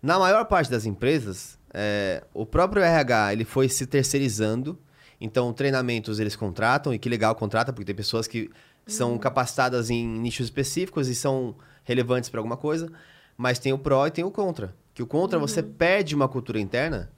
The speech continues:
Speaker 1: é, que faz que, que o R H passe a cuidar só de departamento pessoal, às vezes do bônus, e às
Speaker 2: Uhum.
Speaker 1: vezes uma cultura organizacional que é,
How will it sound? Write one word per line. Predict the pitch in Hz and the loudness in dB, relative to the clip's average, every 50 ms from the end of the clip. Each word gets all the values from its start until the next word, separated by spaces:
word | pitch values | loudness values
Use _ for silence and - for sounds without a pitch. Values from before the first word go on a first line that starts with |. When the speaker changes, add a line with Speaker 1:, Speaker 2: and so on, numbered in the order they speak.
| _ _ _ _ _ _ _ _ _ _ _ _ _ _ - | _ _ _ _ _ _ _ _ _ _ _ _ _ _ -4
Speaker 1:
é, | 107 117 113 113 113 110 107 104 104 104 | 0 0 2 2 2 2 0 0 -2 -4
que | - 139 | -4 -6
faz | 135 - - 147 143 139 | -4 0 2 2 2 0
que, | 139 139 127 123 | -2 -6 -8 -8
que | - 131 | -6 -4
o | 127 120 117 113 | -4 -2 0 0
R | 113 120 | 0 0
H | 120 107 110 107 104 95 85 95 101 107 - _ _ | 0 0 0 0 0 0 -2 -4 -8 -12 -18 _ _
passe | 117 113 113 113 - 120 | 0 0 0 0 -2 -4
a | 107 | -4
cuidar | - 120 113 110 107 | -4 -2 0 0 0
só | 104 - - 127 123 | 0 0 0 0 0
de | 123 120 113 | 0 -2 -4
departamento | 110 110 107 104 110 107 101 - 113 107 98 101 95 - | -2 -2 -2 -2 -2 -4 -4 -4 -4 -4 -4 -6 -6 -6
pessoal, | - 104 101 - - 123 127 143 160 190 190 190 202 196 185 165 | -6 -6 -6 -4 -2 0 2 2 4 4 2 2 0 0 0 0
às | 147 131 123 | 0 0 2
vezes | 131 131 120 120 | 0 0 0 -2
do | 123 | -4
bônus, | 120 113 123 135 156 175 190 190 190 190 185 180 180 175 - - - - - - | -4 -2 0 2 2 4 2 2 2 0 -2 -2 -4 -4 -6 -8 -8 -10 -10 -8
e | - 127 131 | -4 -2 0
às | 131 131 | 0 0
Speaker 2:
Uhum. | 127 | 0
Speaker 1:
vezes | 131 147 139 139 | 0 0 0 0
uma | 147 143 143 | 0 -2 -2
cultura | 139 139 139 135 139 143 143 147 143 | -2 -2 -4 -4 -2 -2 0 0 0
organizacional | 139 135 139 135 123 120 123 120 - 131 123 127 139 151 | 0 0 0 -2 -2 -2 -2 -2 -2 -4 -2 -2 -2 -2
que | 156 175 | -2 -2
é, | 160 | -4